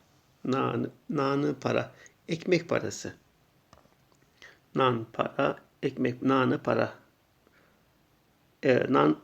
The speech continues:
para diyelim artık. Ekmek parası, nan para. Ekmek para.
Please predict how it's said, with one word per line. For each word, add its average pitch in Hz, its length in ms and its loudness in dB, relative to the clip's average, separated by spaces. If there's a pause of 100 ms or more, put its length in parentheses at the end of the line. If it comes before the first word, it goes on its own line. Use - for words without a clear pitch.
(340)
para 120 420 0
diyelim 110 300 -2
artık. 135 360 -6 (140)
Ekmek 127 400 -4
parası, 123 420 2
nan 131 340 0
para. 131 460 -2 (1120)
Ekmek 127 440 0
para. 131 440 2